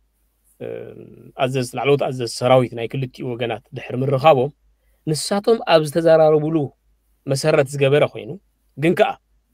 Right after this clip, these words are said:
ንሳቶም ኣብ ዝተዘራረብሉ፣ እ፣ መሰረት ዝገበረ ኮይኑ፣ ግን እቲ ምፍታሕ ዕጥቂ ብዝምልከት ህወሓት ናይ ጸጥታ ውሕ-፣ ናይ ጸጥታ ኩነታት ኣብ ግምት፣ ኣብ ባይታ ዘሎ ናይ ጸጥታ ኩነታት ኣብ ግምት ዘእተወ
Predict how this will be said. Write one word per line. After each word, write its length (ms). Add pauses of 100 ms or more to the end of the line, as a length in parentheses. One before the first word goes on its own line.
ንሳቶም 320
ኣብ 80
ዝተዘራረብሉ፣ 520 (580)
እ፣ 60 (320)
መሰረት 420 (200)
ዝገበረ 420
ኮይኑ፣ 200 (400)
ግን 200 (300)
እቲ 160
ምፍታሕ 340
ዕጥቂ 220
ብዝምልከት 480 (1600)
ህወሓት 380 (300)
ናይ 180
ጸጥታ 400
ውሕ-፣ 180 (300)
ናይ 140
ጸጥታ 260
ኩነታት 300
ኣብ 120
ግምት፣ 340
ኣብ 160
ባይታ 300
ዘሎ 200
ናይ 140
ጸጥታ 220
ኩነታት 280
ኣብ 120
ግምት 200
ዘእተወ 260